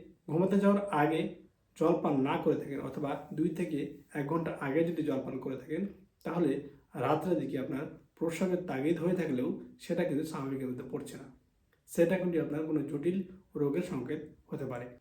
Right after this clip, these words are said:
ঘুমাতে যাওয়ার ঠিক আগে যদি জল পান করা না সত্ত্বেও আপনার নকটুরিয়া হয়ে থাকে,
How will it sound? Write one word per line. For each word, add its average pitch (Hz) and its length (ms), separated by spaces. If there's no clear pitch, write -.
ঘুমাতে 196 340
যাওয়ার 202 240
ঠিক 226 120
আগে 139 160
যদি 156 200
জল 160 180
পান 185 140
করা 147 200
না 165 100
সত্ত্বেও 180 360
আপনার 135 240
নকটুরিয়া 151 480
হয়ে - 200
থাকে, 131 180